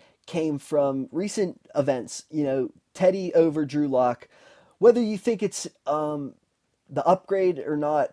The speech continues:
necessarily, the fact is that, you know, and everybody kinda have said it already, Drew Lock can win you games, but he will lose you games. Teddy will not lose you games. That's just the facts of the matter.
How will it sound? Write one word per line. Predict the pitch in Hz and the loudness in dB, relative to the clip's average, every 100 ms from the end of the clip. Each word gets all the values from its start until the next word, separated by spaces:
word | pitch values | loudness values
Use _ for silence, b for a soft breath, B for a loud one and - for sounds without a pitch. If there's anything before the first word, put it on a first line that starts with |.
| - | -10
necessarily, | - 135 143 147 - 151 147 139 | -16 -8 -6 -4 0 0 0 -2
the | |
fact | - 180 160 160 | 2 2 2 -2
is | 147 | -4
that, | 147 117 | -4 -4
you | 139 | -2
know, | 131 | 2
and | 147 | 2
everybody | 180 185 175 | 2 0 2
kinda | 180 165 | 0 0
have | 156 143 | -2 0
said | 139 131 | -2 0
it | |
already, | 131 123 120 120 b b b b | 0 2 0 -4 b b b b
Drew | 123 160 208 | -2 0 4
Lock | 190 185 - _ | 6 4 2 _
can | 165 143 | -2 2
win | 160 170 | 2 2
you | 160 | 0
games, | 165 160 151 - | 2 2 0 -6
but | 135 127 | -8 -4
he | 170 | -2
will | 156 135 | 0 2
lose | 143 127 | 2 2
you | 135 | -2
games. | 131 127 123 - | -2 -4 -4 -6
Teddy | 165 151 143 | -2 0 0
will | 131 | 2
not | 131 123 | 2 2
lose | 123 120 120 | 0 -4 -6
you | |
games. | 120 110 110 113 - | -6 -6 -6 -12 -6
That's | 139 | -6
just | - 151 | -6 -10
the | 156 | -2
facts | 151 147 | 0 0
of | 151 | -4
the | 135 | -2
matter. | 131 127 123 | 0 0 -2